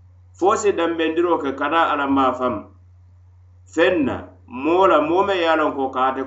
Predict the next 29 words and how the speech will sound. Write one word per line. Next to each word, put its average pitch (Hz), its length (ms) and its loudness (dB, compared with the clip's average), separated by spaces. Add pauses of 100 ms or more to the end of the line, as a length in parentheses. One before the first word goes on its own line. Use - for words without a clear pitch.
kulu 165 260 2
le, 135 100 0
ka 127 220 0 (100)
kuru 156 220 0
kuru, 151 240 2 (680)
fil 196 320 4
hilya, 143 480 2 (760)
niŋ 170 280 4 (100)
ɲaro 151 320 2
le 139 140 0
kono, 110 260 -2 (720)
wo 131 120 2
le 151 120 2
mu 135 140 2
musoo 120 340 -4
ñiŋ 110 240 -4
ti. 117 220 -14 (840)
Suufoo 160 520 -2
la 127 300 0
naasoo 151 560 2
kanma 127 380 0
la, 110 120 -4 (840)
jaatoo 160 520 2
la 120 340 0
naasoo 131 500 -2
kanma 117 280 -4
le, 117 140 -2
ka 117 320 -4
kulu, 123 560 -2